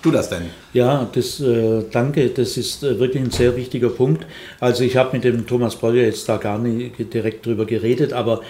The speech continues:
Speaker 2: äh, ich sag das jetzt mal, wie ich, äh, das sehe. Also, <clears throat> äh,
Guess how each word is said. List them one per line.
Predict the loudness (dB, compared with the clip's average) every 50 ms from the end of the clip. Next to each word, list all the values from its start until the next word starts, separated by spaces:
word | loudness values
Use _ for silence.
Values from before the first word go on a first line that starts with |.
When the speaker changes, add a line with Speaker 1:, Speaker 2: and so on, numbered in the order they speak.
| -16 -18 -16 -8 -4
Speaker 2:
äh, | 0 2 2
ich | 2 0 -2 0
sag | 0 0 0 2
das | 0 0 2 2
jetzt | 2 0 0 0
mal, | 0 0 0 0 2
wie | 0 0 0
ich, | 2 2 0 0 0 -4 -6 -4
äh, | 0 0 0 0 2
das | 0 0 0 0 0
sehe. | 0 0 2 2 2 0 0 -4 -10 -18 -20 -20 -20 -20 -20 -20 -12 -6
Also, | -4 -4 -2 -2 0 0 2 2 2 2 0 -2 -6 -4
<clears throat> | -2 0 2 4 4 2 2 0 -2 -6 -8 -16 -20 -20 -20 -14 -8
äh, | -2 0 0 0